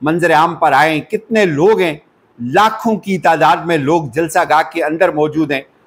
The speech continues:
हज़ारों की तादाद में बाहर गाड़ियाँ टोल प्लाजा से लेकर, आ, मेन इंटर-, इंटरचेंज तक, आ,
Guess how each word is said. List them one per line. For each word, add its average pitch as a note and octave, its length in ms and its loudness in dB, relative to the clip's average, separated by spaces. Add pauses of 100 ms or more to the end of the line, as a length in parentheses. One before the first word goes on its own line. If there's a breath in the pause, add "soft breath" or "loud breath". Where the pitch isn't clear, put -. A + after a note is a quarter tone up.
हज़ारों G#3+ 500 2
की F#3+ 160 -6
तादाद D#3 400 2
में E3 260 -4
बाहर D#3+ 280 2
गाड़ियाँ D#3 500 -2
टोल E3 260 -2
प्लाजा D#3 400 0
से D#3+ 160 -4
लेकर, D#3 400 0 (360)
आ, C#3+ 160 4
मेन F3 420 0
इंटर-, D#3+ 220 -4
इंटरचेंज E3 680 -2
तक, E3 220 -2 (480)
आ, D3+ 200 2